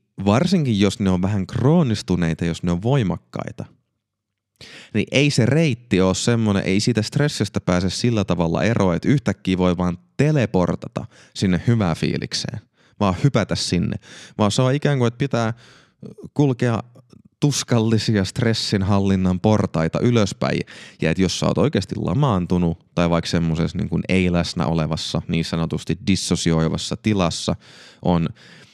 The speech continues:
on prokrastinaatiota, ei saa aikaiseksi, on vaikea tehdä päätöksiä, on uupunut,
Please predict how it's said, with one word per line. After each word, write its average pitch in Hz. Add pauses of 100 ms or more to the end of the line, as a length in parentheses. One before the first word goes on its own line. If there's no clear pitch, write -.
(140)
on 90
prokrastinaatiota, 82
ei 85
saa 85
aikaiseksi, - (640)
on 90
vaikea 85
tehdä - (100)
päätöksiä, 78
on 85
uupunut, 82